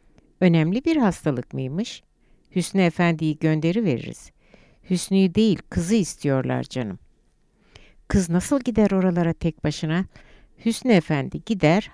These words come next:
hal hatır sorar, bize haber getirir. Biraz da para veririm eline,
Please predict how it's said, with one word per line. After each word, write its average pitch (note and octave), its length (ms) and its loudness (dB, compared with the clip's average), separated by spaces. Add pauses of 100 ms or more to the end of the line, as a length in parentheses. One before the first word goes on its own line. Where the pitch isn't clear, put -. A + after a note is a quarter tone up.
hal A#3+ 240 2
hatır D3 320 -2
sorar, D3+ 520 0 (320)
bize F3 220 2
haber A3+ 360 4
getirir. - 560 -6 (360)
Biraz B3 320 6
da E3+ 80 4
para E3+ 320 2
veririm B2+ 380 -4
eline, C3+ 440 -2